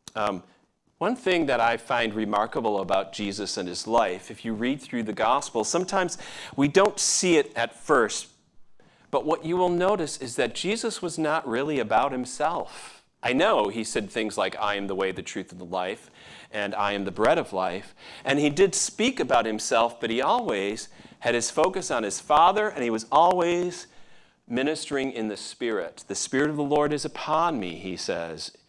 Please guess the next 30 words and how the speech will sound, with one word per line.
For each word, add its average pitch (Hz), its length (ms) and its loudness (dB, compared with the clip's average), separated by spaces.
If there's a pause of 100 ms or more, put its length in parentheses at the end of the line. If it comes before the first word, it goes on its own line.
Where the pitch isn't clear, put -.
(220)
when 107 100 -2
he 110 80 0
went 107 220 0
to 113 100 -2
his 101 140 -4
hometown 104 640 -4
of 92 140 -10 (560)
Nazareth. 95 880 -4
"The - 80 -8
spirit 139 360 0
of 131 140 -6
the 123 100 -4
wisdom 110 840 0
and 104 280 -4
insight 117 640 -2
from 98 260 -6
the 95 60 -6
book 101 260 -4
of 95 100 -6
Isaiah." 92 500 -2 (440)
And 151 140 2
even 247 260 2
before 190 480 2
that, 101 300 4
one 160 140 2
of 160 100 2
the - 200 0
only, 196 640 4 (560)
uh, 104 300 6
childhood 185 960 2